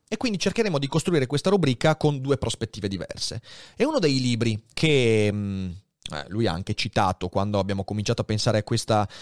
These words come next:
a, a questa rubrica, è il libro La forza del destino di Christopher Duggan. È un libro intelligente, ben costruito, è storicamente attendibile,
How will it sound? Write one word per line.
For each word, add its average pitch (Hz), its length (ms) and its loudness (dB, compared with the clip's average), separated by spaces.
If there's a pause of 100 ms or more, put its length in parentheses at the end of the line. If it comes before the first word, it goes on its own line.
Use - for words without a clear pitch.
(160)
a, 95 320 2
a 113 80 0
questa 147 240 2
rubrica, 202 560 2 (340)
è 214 440 4
il 185 180 2
libro 131 400 4
La 139 140 4
forza 175 360 4
del 139 120 2
destino 165 440 2
di 131 300 4
Christopher 127 720 0
Duggan. 117 800 2 (600)
È 202 300 2
un 208 160 0
libro 147 540 2 (480)
intelligente, 104 1000 -2 (400)
ben 123 240 -2
costruito, 120 840 -4 (560)
è 127 140 4
storicamente 156 720 2
attendibile, 123 840 0